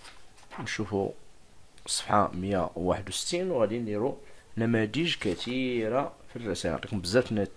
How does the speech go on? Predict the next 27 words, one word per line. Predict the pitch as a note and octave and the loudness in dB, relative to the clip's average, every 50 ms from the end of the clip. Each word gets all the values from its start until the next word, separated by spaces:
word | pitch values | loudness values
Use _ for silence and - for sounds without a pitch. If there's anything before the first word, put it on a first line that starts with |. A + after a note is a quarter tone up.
| - - | -6 -2
النماذج. | - F2 F2 E2 E2 F2+ F#2+ F#2+ F#2+ F#2+ F#2 F#2 A#2 E3 F#3+ F3+ C#3 - - - - - - - - - - - - - - - - - - - - - - - - - - - - | -2 -2 0 0 0 2 2 4 4 4 4 4 4 4 4 4 0 -4 -6 -10 -12 -10 -10 -12 -10 -12 -12 -12 -12 -12 -12 -12 -12 -12 -12 -12 -14 -12 -14 -12 -14 -14 -12 -6 -2
إذا | A2+ A#2 C3+ | 2 4 4
نبداو | D3+ F#3 G#3 G#3 G3 E3+ F3+ F3 E3 B2+ G#2+ G#2+ F#2+ D#2 - - - - - - - - - - - - - - | 6 6 4 4 4 6 6 6 6 6 6 8 8 8 6 4 -4 -12 -18 -18 -18 -18 -16 -18 -18 -14 -6 -2
بالأول، | - G2 - - G#2 G2+ F#2+ F#2 | 0 0 2 4 4 6 6 6
الموضوع | F#2 G2+ G2+ G2+ G2 F#2 | 6 6 6 8 8 6
الأول. | E2+ - F2 G2+ G2+ A2+ D3 F3+ G#3 - - - - - - - - - - - - - - - - - - - - - - | 6 6 6 6 6 6 4 4 2 0 -8 -16 -16 -16 -18 -18 -18 -18 -18 -18 -18 -20 -18 -18 -18 -18 -18 -12 -4 2 2
"أكتب | D#3+ - - C3 A#2+ | 4 6 6 6 8
رسالة | C3 B2 - C3+ C3 B2 A#2 A#2 C3+ C#3+ G3 | 8 8 10 12 12 12 12 10 6 2 2
إلى | - - A#2+ G2+ E2+ - - - - | 2 2 6 6 6 6 6 6 6
أخي، | F2 G2+ G2+ - - G#2+ A2 B2 | 6 6 6 4 0 2 2 2
أكتب | - - C#3 - - D3+ A#2+ G#2+ | 4 2 2 2 2 0 4 4
رسالة | G2+ F#2+ F#2+ - A#2 A2+ G#2 G2+ G#2+ F2 | 4 4 4 6 6 6 6 6 4 4
إلى | - G2 G2+ - | 6 8 8 8
أخي | - - - - - | 8 6 4 4 6
أهنئه | - C3 A2 G2+ G2+ G2+ F#2+ - F2+ F#2+ B2 D3 D3 | 8 8 8 8 6 4 4 4 4 4 4 4 4
بما | B2 G#2+ G2+ G2+ G2 | 4 6 8 6 6
في، | - - - G2+ F#2 - - - | 4 2 -2 0 0 -2 -2 -4
ب-، | G#2+ F#2+ G#2 G#2 - - | 0 2 4 4 4 2
فيها | - - - A2+ F#2+ F2+ F#2+ G#2+ C3 | 0 4 6 8 10 10 10 10 10
بمناسبة | C#3 C3+ A#2+ A2 G#2+ G#2+ G#2 G2+ G2+ G2 - F#2+ F#2 G#2 - - D#3 - | 8 8 6 6 6 6 8 8 8 6 6 4 4 4 4 2 0 0
حصولي | A2 G2 - A2 G#2 A2 G#2+ | 0 2 4 6 8 8 10
على | G2+ A#2 B2 A2 | 8 8 8 6
شهادة | - - G2+ F#2+ F#2 G2 - - | 4 4 4 4 4 4 0 -2
الدكتوراه | G2 E2+ - G2 - - - E2 C#2+ D#2 E2 E2+ A#2 C3 | -4 -2 -4 -4 -4 -2 -2 0 4 6 8 8 6 6
في | - - F#2 | 4 -2 -6
طب | - - G#2 A#2 C#3 | -4 -4 -4 -2 -2
الأسنان." | C#3 - - E2+ - - - - | -2 -2 -2 -6 -4 -4 -6 -8